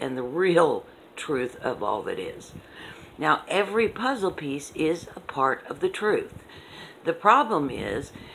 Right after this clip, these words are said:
that in third dimension, in order to create, create the contrast, in order to create the diversity and a lot of the conflict that was what three D Earth was ma-, was ma-, made for, was meant for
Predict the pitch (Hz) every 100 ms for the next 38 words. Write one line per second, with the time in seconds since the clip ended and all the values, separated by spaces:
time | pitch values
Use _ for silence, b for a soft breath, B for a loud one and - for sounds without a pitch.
0 | B - 180 165 156 143 175 160 151 160
1 | 220 220 165 160 165 170 214 214 208 -
2 | 160 143 - - - 127 139 151 147 143
3 | 127 120 113 117 117 131 - 151 160 175
4 | 196 185 175 160 147 - 151 147 156 143
5 | - B B B B B B - 160 160
6 | 151 123 156 151 143 - 139 123 127 131
7 | 113 131 123 117 127 131 143 143 131 180
8 | 220 214 127 143 139 143 143 - - 135
9 | 147 139 127 147 151 - - - B B
10 | B B B B - - 175 160 165 151
11 | 151 131 135 131 - 113 131 120 113 139
12 | 175 - 135 113 117 139 156 123 - 147
13 | 170 208 - 180 185 175 113 107 156 190
14 | 139 - 160 160 147